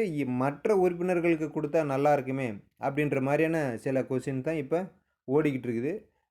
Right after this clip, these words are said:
ஓ எம் பி எம் உறுப்பினர்கள்னால அவங்களும் நம்மளுடைய நண்பர்கள் தான், மைவி த்ரெட்ஸ் உறுப்பினர்கள் தான். நிறுவனம் ஒரு முடிவு எடுத்திருக்கிறாங்க,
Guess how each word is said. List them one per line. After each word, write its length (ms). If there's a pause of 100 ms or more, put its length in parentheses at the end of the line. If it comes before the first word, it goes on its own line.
ஓ 140 (140)
எம் 200
பி 120
எம் 200
உறுப்பினர்கள்னால 800
அவங்களும் 500
நம்மளுடைய 340 (340)
நண்பர்கள் 580
தான், 200 (760)
மைவி 280
த்ரெட்ஸ் 340
உறுப்பினர்கள் 600
தான். 180 (380)
நிறுவனம் 540 (480)
ஒரு 180
முடிவு 300
எடுத்திருக்கிறாங்க, 600